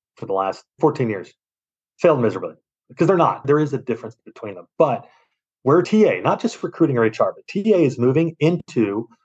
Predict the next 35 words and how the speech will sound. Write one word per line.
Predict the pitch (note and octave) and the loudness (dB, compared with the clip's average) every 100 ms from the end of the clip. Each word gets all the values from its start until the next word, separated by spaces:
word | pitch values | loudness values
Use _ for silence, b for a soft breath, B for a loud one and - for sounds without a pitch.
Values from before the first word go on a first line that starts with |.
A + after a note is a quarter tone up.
| _ _ | _ _
what | A#2 D3+ | 0 0
marketing | C3 B2 C3 C#3+ C#3 | 2 2 2 0 0
looked | A2 B2 G#2+ | 0 -2 -2
like | F2+ - _ | -4 -6 _
from | A2 | -20
two | - C3+ | -6 -2
thousand | A#2 A2 A2 F#2+ | 0 0 -2 -2
five | F#2+ G2 | -2 -2
to | A2+ | -6
two | _ G#2+ | _ -2
thousand | A2+ F#2 A2 | 0 0 -2
ten, | - G#2 - | -4 -4 -4
from | - - | -14 -8
pay-per-click | - B2+ D3 - D#3 D#3 - _ _ _ | -2 0 0 2 0 0 -14 _ _ _
to | A#2 | -4
email | B2 C#3+ C#3 | 0 2 4
marketing | C3+ C3 C3 A#2+ A#2 | 2 0 -2 -2 -4
to | A2+ | -8
branding | - A2 A2 C3 B2+ A#2+ A#2 | -4 0 2 4 4 2 -2
to | - | -10
C | - A#2+ A#2+ | -10 -6 0
R | A#2 | 0
Ms. | G#2+ A2+ A2+ A2+ A2+ _ _ _ _ _ _ - | 0 0 -2 -6 -10 _ _ _ _ _ _ -2
I've | D3+ | -2
seen | C#3+ - D3+ D3+ | -2 0 2 4
this | A2+ | 0
before. | - - - - - _ _ - | -6 -8 -10 -10 -16 _ _ 0
We | E3 | 2
have | - F3 G3 | 4 4 4
the | C#3+ | 0
playbook | - - C#3+ C3+ A2 - | -4 0 0 0 -4 -10
in | |
front | - E3+ G#3+ | -4 0 0
of | |
us. | G2+ | -2